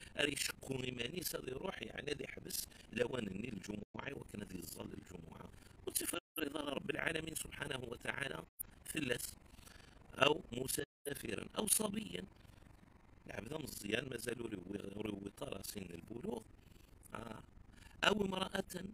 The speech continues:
تمطوط ولي فريضة راه في الناس صلاة الجمعة، ما تروح معليش، شموري اللي، ولكن فريضة راه في الناس صلاة الجمعة، خاصة أنه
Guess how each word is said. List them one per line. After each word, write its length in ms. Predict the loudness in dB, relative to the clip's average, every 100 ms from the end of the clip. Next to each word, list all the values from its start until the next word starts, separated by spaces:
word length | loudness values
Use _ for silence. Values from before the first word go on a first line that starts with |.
| -10 -16 -2 2
تمطوط 480 | 2 -2 -6 -2
ولي 140 | 0 0
فريضة 380 | 0 -2 -2 -4
راه 100 | -4
في 80 |
الناس 260 | -4 -4 -2
صلاة 400 | -2 -2 -4 -6 -6
الجمعة، 500 | -8 -6 -4 -6 -4
ما 60 | -4
تروح 280 | -4 -6 -6
معليش، 500 | -4 0 2 2 0 -6 -14 -6 -2
شموري 480 | 0 2 4 4
اللي، 280 | 4 4 4 2 -10 -4
ولكن 340 | 0 0 0 -4 -4
فريضة 500 | -4 -4 -4 -4 -4
راه 120 | -4
في 100 | -6
الناس 220 | -6 -4
صلاة 500 | -4 -4 -8 -10 -10 -8
الجمعة، 560 | -8 -8 -6 -4 -4 -8 -16 -16 -6
خاصة 320 | 4 4 4 0
أنه 440 | -4 -2 0 0